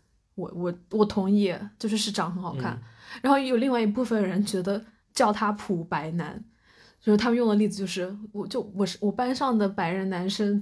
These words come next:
Speaker 1: 普通，最普通的人都长这样啊。
Speaker 2: <laughs>
Speaker 1: 包括对绿路修有类似评价，就是说俄罗斯男生都长这样，然后他们叫他一个普白男。后来我想说，人家都不是白男，<laughs> 怎么就普白男了呢？因为我，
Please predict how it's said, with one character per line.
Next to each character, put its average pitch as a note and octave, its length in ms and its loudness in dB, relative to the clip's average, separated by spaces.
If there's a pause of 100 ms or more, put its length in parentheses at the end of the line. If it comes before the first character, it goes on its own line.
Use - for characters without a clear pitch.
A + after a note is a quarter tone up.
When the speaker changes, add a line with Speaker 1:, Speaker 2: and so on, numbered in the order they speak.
(120)
Speaker 1:
普 G#3+ 180 -4
通， G#3+ 240 2
最 C4 120 0
普 G#3 160 -2
通 G3+ 120 0
的 G#3 80 0
人 F3 140 -2
都 G#3 100 0
长 F3+ 220 -4
这 F#3+ 180 -4
样 F3+ 200 -6
啊。 - 200 -2 (100)
Speaker 2:
<laughs> - 120 2
Speaker 1:
包 - 60 6
括 B3 100 6
对 A#3+ 220 4
绿 B3+ 100 -2
路 A3+ 160 0
修 G#3 220 0
有 F3+ 160 -4 (160)
类 F#3 120 -6
似 F3+ 140 -10
评 F3 180 -12
价， D#3+ 80 -6
就 F#3 140 -6
是 F3+ 60 -8
说 F3 160 -8 (480)
俄 G3+ 100 2
罗 G#3+ 160 4
斯 A#3+ 140 -2
男 G#3 120 2
生 A3+ 120 4
都 B3+ 100 4
长 F3+ 220 0
这 G3 80 -2
样， E3+ 80 2 (440)
然 - 20 -20
后 A3+ 100 2
他 C#4 60 4
们 B3 60 -2
叫 C4 80 -2
他 A#3+ 120 -2
一 G#3+ 40 -2
个 A3 100 -4
普 F3+ 240 -8
白 D#3 240 -8
男。 E3+ 200 -10 (300)
后 F#4+ 100 4
来 - 80 8
我 C4+ 80 6
想 B3+ 180 2
说， C#4 240 -2 (180)
人 B3+ 280 -2
家 D4+ 180 4 (240)
都 D#4 140 -2
不 B3+ 180 -2
是 B3+ 140 0
白 G#3 320 2
男， G#3 220 8 (180)
<laughs> - 240 6
怎 A#3+ 140 4
么 A#3+ 100 -2
就 D4 140 -2
普 A3+ 240 -10
白 F3 260 -4
男 F#3+ 240 -4
了 F#3 80 -8
呢？ F#3+ 140 -8 (400)
因 F4 100 4
为 F4+ 80 6
我， G3+ 340 4